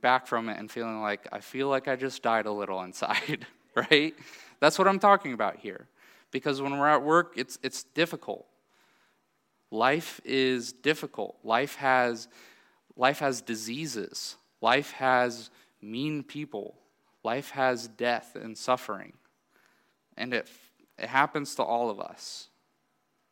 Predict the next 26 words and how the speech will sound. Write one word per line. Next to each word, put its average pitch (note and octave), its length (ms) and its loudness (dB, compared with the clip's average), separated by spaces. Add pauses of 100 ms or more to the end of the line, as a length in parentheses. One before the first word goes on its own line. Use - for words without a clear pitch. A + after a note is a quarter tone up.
(640)
And C3+ 100 -10
that B2+ 260 -2
brings C3 260 -2
me C3+ 140 -2
to C#3 100 -10
my B2+ 120 2
next D#3 340 0
point. A#2 280 -4 (400)
You A2+ 100 -10
know, A2+ 140 -6
this A#2+ 240 -4
suffering, C#3 960 0
this A2 220 -8
death C3 360 2
is - 140 -10
for A2 200 -4
all B2 200 4
of G2+ 120 -6
us. - 340 -10 (500)
So A#2+ 560 -2 (560)
we're B2 80 -10
gonna B2+ 220 -2
read B2 500 -4
Matthew B2 460 -6
five A#2+ 320 -2
forty-five, A2+ 840 -4